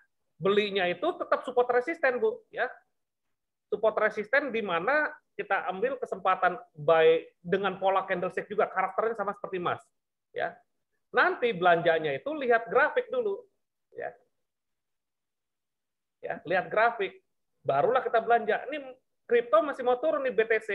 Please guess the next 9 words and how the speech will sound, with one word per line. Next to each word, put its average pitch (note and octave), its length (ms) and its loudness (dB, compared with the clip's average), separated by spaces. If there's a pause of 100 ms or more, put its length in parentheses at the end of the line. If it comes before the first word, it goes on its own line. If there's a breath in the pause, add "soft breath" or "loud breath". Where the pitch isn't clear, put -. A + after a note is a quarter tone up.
(760)
masih G#3 280 -2
berpotensi G3 600 -2
melanjutkan A#3 480 2
penurunan A#3+ 560 2
karena G3+ 240 -2
dia A#3 80 0
ada G3+ 120 -2
pola. F#3 360 0 (1800)
Ya. A#2+ 160 -16